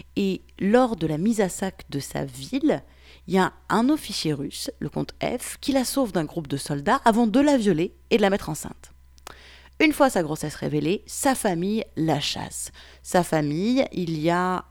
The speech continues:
euh, le Herr Lorenzo von G, qui est colonel, et sa femme, Frau von G, qui est colonel. Et du coup, sa famille la répudie en lui disant : « Sale petite traînée,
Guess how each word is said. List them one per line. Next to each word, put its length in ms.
euh, 380
le 580
Herr 300
Lorenzo 580
von 260
G, 160
qui 140
est 60
colonel, 520
et 80
sa 160
femme, 300
Frau 240
von 200
G, 300
qui 160
est 60
colonel. 480
Et 160
du 180
coup, 240
sa 260
famille 460
la 160
répudie 640
en 140
lui 180
disant : « 440
Sale 340
petite 340
traînée, 560